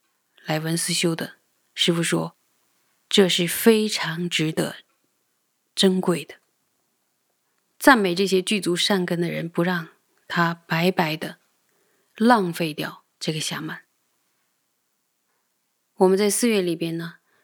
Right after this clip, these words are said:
每天听闻佛法，早晚课、背书、辩论，时光荏苒，岁月流逝。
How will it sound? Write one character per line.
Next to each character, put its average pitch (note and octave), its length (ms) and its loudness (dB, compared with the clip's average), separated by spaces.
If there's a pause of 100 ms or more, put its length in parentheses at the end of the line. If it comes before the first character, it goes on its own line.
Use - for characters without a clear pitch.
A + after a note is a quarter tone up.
每 F#3 180 2
天 G#3 220 4
听 B3 180 2
闻 A3+ 160 0
佛 F#3 160 -2
法， F3 380 -6 (480)
早 F3 160 0
晚 E3 180 -4
课、 E3+ 380 -4 (180)
背 F#3 180 2
书、 F#3 480 -2 (140)
辩 F#3+ 180 4
论， E3+ 300 -8 (1040)
时 - 320 -2
光 F#3 280 0
荏 F3 240 -2
苒， E3+ 200 -2
岁 F3+ 220 2
月 D#3+ 140 -2
流 D#3 180 -6
逝。 E3 320 -4